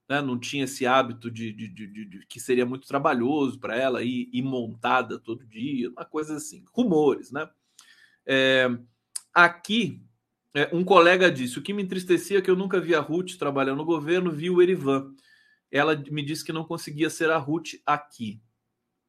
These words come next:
É, aqui, é, deixa eu ver, um colega também dele, "Faltou um pro-, um processo de integração, é uma questão de ajuste para que o governo comporte a diversidade." O fato é que, assim,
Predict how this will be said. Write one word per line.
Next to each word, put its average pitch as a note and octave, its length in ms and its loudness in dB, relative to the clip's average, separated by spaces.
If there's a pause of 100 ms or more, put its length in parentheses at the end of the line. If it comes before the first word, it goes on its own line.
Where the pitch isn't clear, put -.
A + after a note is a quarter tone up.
(180)
É, A#2+ 560 0 (640)
aqui, G#3 760 0
é, F3 280 6
deixa E3 300 -2
eu D3+ 80 2
ver, C3+ 220 0
um E3 100 -2
colega E3+ 520 8
também C3+ 260 -2
dele, B2 140 0
"Faltou D#3 420 2
um - 20 -4
pro-, F3+ 160 0 (160)
um E3 60 -6
processo D3+ 400 0
de D#3+ 80 -6
integração, D3 800 -2
é - 20 -8
uma A#2+ 160 -6
questão C3 320 -6
de C#3+ 80 -2
ajuste C3+ 520 -2
para D3 180 -2
que C#3 100 -8
o C#3 40 -2
governo C3 400 -4
comporte C#3 720 -2 (400)
a B2+ 100 2
diversidade." C3+ 540 -4
O B3 60 0
fato C#4+ 360 6
é C#4 40 -4
que, - 80 -2
assim, A#2 400 -2